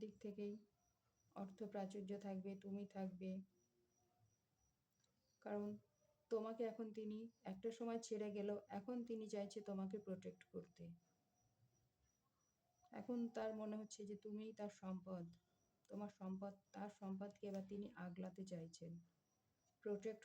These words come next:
করতে চাইছেন। যেহেতু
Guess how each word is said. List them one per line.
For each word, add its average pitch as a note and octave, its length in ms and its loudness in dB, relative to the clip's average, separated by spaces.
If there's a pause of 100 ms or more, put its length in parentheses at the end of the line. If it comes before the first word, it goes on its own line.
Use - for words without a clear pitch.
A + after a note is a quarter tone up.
করতে F#3+ 280 0 (100)
চাইছেন। E3+ 400 -2 (4000)
যেহেতু A#3+ 300 8